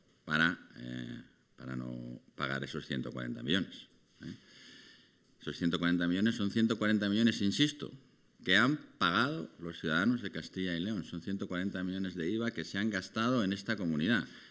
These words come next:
y que se han gastado y están destinados a la prestación de servicios públicos en esta comunidad. Y lo que queremos saber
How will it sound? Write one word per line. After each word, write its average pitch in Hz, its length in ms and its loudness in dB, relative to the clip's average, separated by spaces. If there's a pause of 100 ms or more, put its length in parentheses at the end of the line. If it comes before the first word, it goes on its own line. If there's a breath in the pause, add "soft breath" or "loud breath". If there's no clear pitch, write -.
y 82 120 -4
que 71 100 -6
se 92 100 -6
han 98 100 0
gastado 117 460 0
y 107 40 2
están 101 320 -2
destinados 110 800 0
a 104 200 -4
la 117 120 -2
prestación 92 480 0
de 101 80 0
servicios 107 460 0
públicos 123 420 4
en 87 80 2
esta 85 180 -2
comunidad. 60 320 -6 (840 soft breath)
Y 92 140 6
lo 85 100 6
que 82 120 4
queremos 113 380 6
saber 123 280 -2